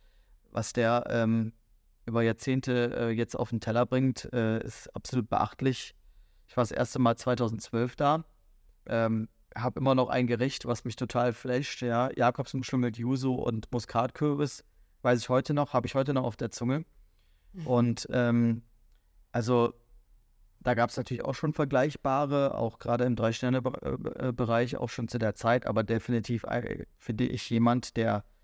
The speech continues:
Speaker 1: das extrem geprägt hat, ja. Oder auch, ähm, äh, Steinheuer, ähm, in, äh, mit zwei Sternen hier, ähm, hier, äh, auch wenige Kilometer von hier,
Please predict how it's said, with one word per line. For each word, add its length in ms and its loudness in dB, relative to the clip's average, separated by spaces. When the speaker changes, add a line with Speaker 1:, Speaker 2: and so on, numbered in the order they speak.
Speaker 1:
das 160 -2
extrem 460 -2
geprägt 420 0
hat, 240 0
ja. 220 0
Oder 300 2
auch, 260 0
ähm, 440 2
äh, 360 -2
Steinheuer, 800 0
ähm, 440 0
in, 160 0
äh, 400 -2
mit 160 -8
zwei 180 2
Sternen 540 0
hier, 260 -2
ähm, 220 2
hier, 400 0
äh, 100 0
auch 300 -8
wenige 280 2
Kilometer 440 2
von 180 -2
hier, 220 2